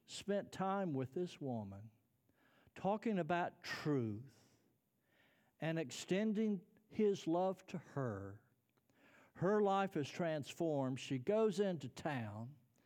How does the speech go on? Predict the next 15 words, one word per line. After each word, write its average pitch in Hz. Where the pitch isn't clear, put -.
tells 214
everybody. 120
Jesus 180
comes 175
into 185
that 135
town 131
and 120
spends 160
two 214
days, 160
and 160
there's 208
a 180
revival 170